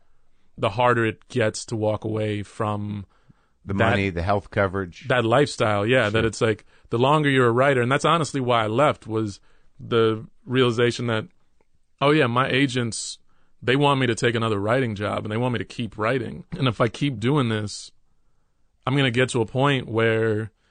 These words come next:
Speaker 1: yeah, I may have a mortgage, and the notion that I'm like, "You know what? I'm gonna take a year off and just focus on stand-up, or just try to, you know, focus on being a performer,"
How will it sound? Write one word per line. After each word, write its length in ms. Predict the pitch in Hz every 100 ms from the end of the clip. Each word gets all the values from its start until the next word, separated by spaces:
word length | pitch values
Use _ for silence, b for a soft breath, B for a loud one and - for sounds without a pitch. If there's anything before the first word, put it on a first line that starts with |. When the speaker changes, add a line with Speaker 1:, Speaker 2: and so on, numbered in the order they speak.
| _ _
Speaker 1:
yeah, 240 | 147 143 107
I 60 |
may 160 | 123 147
have 160 | 139
a 20 | 110
mortgage, 720 | 101 147 120 101 117 - - -
and 480 | 117 113 113 110 110 - b b
the 80 | 113
notion 420 | 113 131 123 131
that 280 | 120 117 113 - _ _
I'm 120 | 120
like, 200 | 120 120 -
"You 100 | 139
know 140 | 147 196
what? 160 | 214 -
I'm 100 | 214
gonna 140 | 180
take 240 | - 170 156
a 40 |
year 320 | 120 127 147
off 540 | 139 156 123 107 - - _
and 640 | 120 120 120 113 113 110 107 _ _ _ _ _ _ _ -
just 200 | 123 143
focus 420 | - 135 139 131
on 140 | 131 117
stand-up, 600 | - 143 156 113 110 - _ _ _ _
or 100 | 117
just 240 | 117 135 - _ _ _ _ _
try 300 | - 131 127
to, 380 | 127 123 117 113 - -
you 120 | 120
know, 120 | 107
focus 340 | - 123 127 131
on 500 | 120 113 107 107 - _ _ _ _ - 185 -
being 260 | 127 127 120
a 60 |
performer," 720 | - 107 135 151 139 107 104